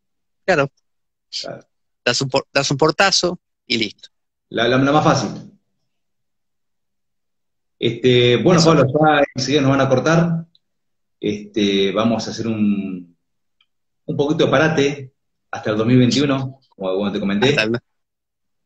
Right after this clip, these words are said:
Speaker 2: Bueno, mucho nos falta, ¿viste? Pero bueno, eh, voy viendo que sale,
Speaker 1: Bueno, pero
Speaker 2: viendo temas nuevos.
Speaker 1: pero este, pero este dos mil veinte, viste que no nos deja tregua, siempre algo más pasa.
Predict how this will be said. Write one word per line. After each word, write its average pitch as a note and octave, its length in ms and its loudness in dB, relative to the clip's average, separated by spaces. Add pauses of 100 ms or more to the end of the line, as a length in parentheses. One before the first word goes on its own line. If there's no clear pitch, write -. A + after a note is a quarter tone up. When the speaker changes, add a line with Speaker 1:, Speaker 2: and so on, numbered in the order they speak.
Speaker 2:
Bueno, A#2+ 140 -2
mucho C3 180 2
nos B2+ 100 2
falta, C3 240 2
¿viste? G#2+ 180 -4
Pero F#2 120 -4
bueno, - 340 -4 (540)
eh, F#2 280 -4
voy G2+ 140 -4
viendo C3 240 0
que A2+ 100 0
sale, E3 280 2
Speaker 1:
Bueno, B2+ 180 4
pero A#2+ 360 -2 (100)
Speaker 2:
viendo F#2+ 360 -10
temas C3+ 240 2
nuevos. D#3 260 4
Speaker 1:
pero C3 120 0
este, - 160 -2 (760)
pero A#2+ 120 0
este C3+ 140 0
dos B2+ 140 0
mil C3+ 180 0
veinte, D3+ 260 0
viste C3 200 0
que A2+ 80 0
no A#2+ 140 0
nos B2 160 0
deja A#2+ 200 0
tregua, A#2+ 300 0
siempre C3 260 0
algo B2 160 0
más B2+ 200 0
pasa. - 340 -2